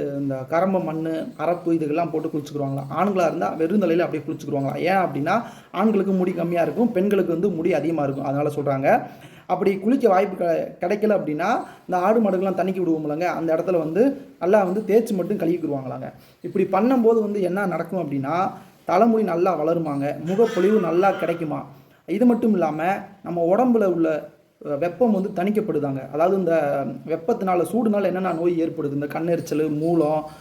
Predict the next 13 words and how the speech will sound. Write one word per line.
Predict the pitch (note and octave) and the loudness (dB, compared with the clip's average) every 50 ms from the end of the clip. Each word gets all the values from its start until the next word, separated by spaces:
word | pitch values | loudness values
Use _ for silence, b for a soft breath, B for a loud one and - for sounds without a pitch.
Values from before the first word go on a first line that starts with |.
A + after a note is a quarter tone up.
| B B B - - | B B B -14 -10
அ, | D3+ | -8
அம்மை | D#3 C#3+ D3 E3+ F#3 G3 F#3 | -6 -4 -2 -2 0 0 2
போடுறது, | - D#3+ D#3+ D3+ D3+ C#3+ C#3 D3 D#3 D3 | 2 2 2 2 0 0 0 0 0 0
இந்த | D#3+ D#3+ D#3+ | -2 -4 -2
மாதிரி | D#3+ E3 F#3 G3 F3+ | 0 2 2 2 2
நோய்கள்லாம் | E3+ E3+ E3+ D#3+ D3+ D3+ D3+ F3 F3+ - | 0 0 -2 -2 -2 0 0 0 0 0
வந்து | - E3 G#3 G3+ | 0 0 0 0
வராம | E3+ D#3 E3 F3+ F#3+ G#3+ G#3+ G#3 G3+ A3+ D4 - B B B B B - | 2 2 2 2 2 2 2 2 0 0 -2 -2 B B B B B -6
இந்த | F3 E3+ | -2 0
ஆட்டுப்பால் | E3 F3+ F#3+ A3 G#3+ F#3+ E3+ E3 | 0 2 0 0 0 0 -2 0
தேய்ச்சி | - E3 D3+ - - | -2 -4 -6 -6 -6
குளிச்சா | - D3+ D3+ - G3 A3+ C#4+ - - | -6 -6 -4 -2 0 -2 0 0 0
தடுக்குமாங்க. | E3 F#3 F3 - E3 D3 C3 C3 C3 B2 | 0 0 0 -2 -4 -4 -4 -4 -6 -8